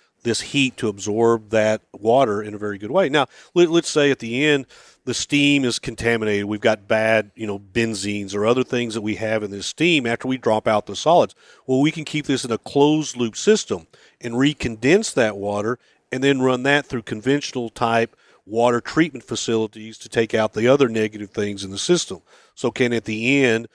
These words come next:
we will run that either through different types of membranes, activated charcoals, or things like that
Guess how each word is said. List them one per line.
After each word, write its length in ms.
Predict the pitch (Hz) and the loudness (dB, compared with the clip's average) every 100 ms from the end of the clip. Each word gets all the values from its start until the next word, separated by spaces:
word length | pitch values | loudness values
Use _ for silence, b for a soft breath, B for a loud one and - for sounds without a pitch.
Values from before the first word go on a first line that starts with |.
| b b | b b
we 160 | 117 120 | -2 0
will 160 | 113 | 2
run 200 | 110 113 | 2 2
that 200 | 110 110 | 2 0
either 240 | 110 110 107 | 0 -2 -4
through 300 | - 110 107 | -4 -4 -2
different 320 | 110 - 107 | -2 -2 -2
types 260 | 107 98 | -2 -2
of 160 | 113 101 | -8 -6
membranes, 640 | 104 104 104 104 107 101 | -8 -2 2 2 2 0
activated 500 | 104 104 98 104 101 | -2 -2 -2 -2 -4
charcoals, 640 | 101 101 98 - 101 101 98 | -4 -4 -4 -4 -4 -4 -4
or 160 | 98 | -6
things 300 | 98 110 107 | 0 -2 0
like 160 | 104 - | -6 0
that 240 | 127 123 | 2 2